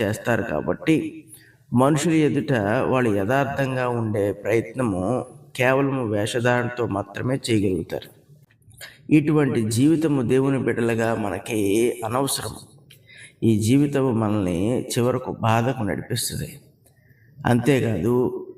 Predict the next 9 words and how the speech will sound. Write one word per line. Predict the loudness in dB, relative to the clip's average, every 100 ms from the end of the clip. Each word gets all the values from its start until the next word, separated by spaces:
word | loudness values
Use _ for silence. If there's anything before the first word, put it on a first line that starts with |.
| -20 _ 0
నష్టానికి | 0 0 0 2 2 0
నడిపిస్తుంది. | -2 -4 -4 -4 -4 -2 0 -2 -6 -14 _ _ _ -6
విలువ | 4 6 6 6
లేని | 6 4 2
జీవితాన్ని | 0 0 0 0 -2 -2 0 0 -2 -4 -8 -16 -4
మనం | 0 0 0
కలిగి | 0 0 0
ఉంటాం. | 0 -2 -4
కాబట్టి | -2 -2 0 -2 -2 0 0 -2 -6